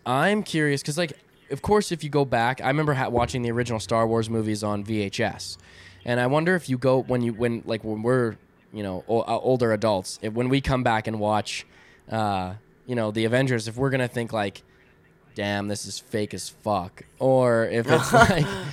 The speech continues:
Speaker 2: Oh.
Speaker 1: <laughs> if it's real.
Speaker 2: Yeah, because, like, the C G I gets just, like, better and better. Yeah,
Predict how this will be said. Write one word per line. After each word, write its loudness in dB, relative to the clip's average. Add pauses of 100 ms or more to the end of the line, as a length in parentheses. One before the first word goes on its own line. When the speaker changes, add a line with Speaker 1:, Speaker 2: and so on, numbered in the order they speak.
Speaker 2:
Oh. 6
Speaker 1:
<laughs> 4
if 4
it's 2
real. 0
Speaker 2:
Yeah, 10
because, 4
like, 2
the 0
C 4
G 2
I 10
gets 0
just, -6
like, 0
better 4
and -4
better. 2
Yeah, -2